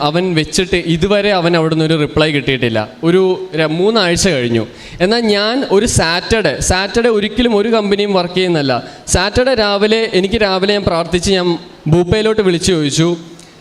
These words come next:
"എൻ്റെ കാര്യം ഇങ്ങനെയാണ്, എന്നെ സഹായിക്കാൻ പറ്റുമോ?" എന്ന് ചോദിക്കുന്നതും ആ മിസ് ആ കോളിൻ്റെ ഇടയ്ക്ക് തന്നെ എനിക്ക് എൻ്റെ ഇൻഷുറൻസ്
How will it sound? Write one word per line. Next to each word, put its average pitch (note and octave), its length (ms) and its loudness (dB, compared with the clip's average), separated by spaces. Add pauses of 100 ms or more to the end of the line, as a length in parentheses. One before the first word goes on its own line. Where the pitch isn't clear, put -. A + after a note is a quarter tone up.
"എൻ്റെ G3+ 240 0
കാര്യം G3+ 500 0
ഇങ്ങനെയാണ്, F3 460 0
എന്നെ E3+ 260 2
സഹായിക്കാൻ F3+ 580 0
പറ്റുമോ?" E3 300 2
എന്ന് F3 140 0
ചോദിക്കുന്നതും F#3+ 680 0 (460)
ആ F3 140 0
മിസ് G#3+ 340 0
ആ G#3+ 100 0
കോളിൻ്റെ A3+ 640 0
ഇടയ്ക്ക് G3 360 0
തന്നെ F#3 380 0 (180)
എനിക്ക് F#3 220 0
എൻ്റെ G#3 340 -2 (100)
ഇൻഷുറൻസ് G3+ 800 0